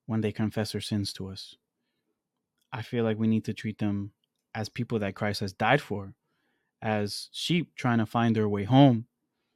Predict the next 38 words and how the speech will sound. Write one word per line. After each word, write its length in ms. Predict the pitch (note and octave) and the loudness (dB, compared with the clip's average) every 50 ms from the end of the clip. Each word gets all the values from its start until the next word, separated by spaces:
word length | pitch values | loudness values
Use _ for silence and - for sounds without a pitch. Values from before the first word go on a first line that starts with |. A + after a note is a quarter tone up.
| _ _ _ _ _ _ _ _ _ _ - | _ _ _ _ _ _ _ _ _ _ -4
you 120 | A2+ A2 | -2 0
know, 280 | G#2+ G#2 G2 G2 F#2 - _ - - _ | 0 0 -2 -4 -6 -10 _ -20 -12 _
being 300 | A#2+ A#2+ B2+ C3+ C3+ C3 | -2 0 2 4 2 2
surf-, 380 | - - A#2+ A#2+ A#2+ - - _ - G#2+ | 0 0 0 0 0 0 -4 _ -18 -8
being 320 | G#2 A#2+ B2+ C3+ C#3 B2+ A2+ | -2 0 2 2 2 2 2
merciful 640 | A2 A#2 B2+ B2+ - - A2 - - G2+ G2 G2 | 2 2 2 2 0 -4 -8 -6 -6 -6 -6 -4
and 140 | G2+ G2 G2 | -4 -6 -6
gracious 420 | - A2 A2 A2+ A2 - - G#2+ - | -2 0 0 0 0 -2 -6 -8 -10
to 120 | - F#2+ | -12 -12
them, 220 | F#2+ F#2+ G2 G#2+ - _ _ _ _ - - _ _ _ _ _ _ _ _ _ | -12 -12 -12 -14 -16 _ _ _ _ -20 -20 _ _ _ _ _ _ _ _ _
helping 420 | - B2 B2+ B2 - C3+ A#2+ A2+ | 2 2 2 4 4 2 2 2
them 160 | G#2+ G#2 G2+ | 2 0 -2
in 160 | G2+ G2+ G2 | -2 -4 -4
their 120 | G2+ G2+ G2+ | -6 -6 -4
walk, 440 | G2+ G#2 A2+ A#2 G#2+ G2 - - - | 0 4 6 6 6 4 2 -6 -10
living 400 | G#2 G#2+ A#2+ C3+ C3+ C3 B2+ A#2 | -4 2 4 4 6 6 4 4
life 380 | G#2+ G2+ G2+ G#2 A2 A2+ A2+ - | 4 2 2 2 0 0 0 -4
together. 580 | - - G#2+ G#2 G#2 G2+ G2 G2 F#2+ F#2+ G2 - _ _ - - - _ _ _ | -6 -8 -4 -2 -2 -2 -2 -4 -8 -8 -12 -16 _ _ -20 -20 -20 _ _ _
That's 160 | - A2 - C#3+ | -6 -4 -2 -2
what 80 | B2 | -2
real 420 | - G#2+ G#2+ A#2 B2 C3 C#3 C3+ A#2+ | -2 0 2 4 4 6 4 4 2
discipleship 680 | A2+ G#2 - - G#2 G2 - G2 F#2 - - F#2+ - G#2 | 0 -4 -4 -6 -8 -8 -8 -10 -12 -12 -12 -14 -14 -14
is. 300 | G2+ G2+ - - - _ _ _ _ _ _ _ _ _ _ - | -16 -16 -18 -20 -20 _ _ _ _ _ _ _ _ _ _ -2
Not 240 | G#2+ A#2+ B2 B2+ A#2 | 0 0 0 0 -2
giving 280 | B2 B2 B2 A#2+ A#2+ | -2 0 2 2 2
them, 500 | A2+ A#2 A2+ A2 G#2+ G#2+ G#2 G#2 G2+ A2 - | 2 2 2 2 2 0 0 -2 -4 -8 -8
you 100 | - G#2+ | -8 -8
know, 140 | G2+ G2 G2 | -6 -6 -8
a 40 | G2+ | -6
set 200 | - - B2 B2+ | -2 0 2 2
of 100 | A2+ A2 | 2 2
verses 340 | A2 A#2+ A#2+ A#2+ A#2+ G#2+ - | 4 2 2 2 0 -6 -6
to 100 | - G#2 | -8 -4
read 360 | G#2 A#2 A#2 A2+ G#2 G2 F#2+ F2 | -2 -2 0 0 -2 -4 -6 -8
and 220 | F#2+ G2+ G#2 G2+ | -6 -6 -6 -4
rules 260 | G#2+ A2+ A#2 A2+ A2 - | -2 0 0 0 -2 -4
to 80 | G#2 | -8
follow 420 | - - G#2 G#2 G2+ G2 F#2+ G2 | -4 -2 -2 0 -2 -2 -6 -10